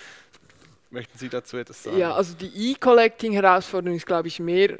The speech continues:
Speaker 2: ist, ist weniger eine technische, weil es weniger heikel ist quasi, weil, weil man, man muss, äh, nicht, äh, diese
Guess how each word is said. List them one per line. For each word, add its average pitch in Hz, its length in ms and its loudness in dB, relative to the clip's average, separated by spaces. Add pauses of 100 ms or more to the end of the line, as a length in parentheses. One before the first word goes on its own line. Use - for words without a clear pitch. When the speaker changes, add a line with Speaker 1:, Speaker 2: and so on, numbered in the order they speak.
Speaker 2:
ist, 175 240 -8
ist - 160 -4 (140)
weniger 254 500 4
eine 277 180 -4
technische, 262 640 -6
weil 190 160 -2
es - 160 -6
weniger 185 320 -2 (260)
heikel - 440 -4
ist - 420 -8
quasi, 220 460 -4
weil, 175 200 -4
weil 170 160 -4
man, 165 340 -8
man 170 220 -8
muss, 185 360 -8
äh, 170 340 4 (540)
nicht, 190 500 -2
äh, 120 300 -2 (100)
diese 220 320 0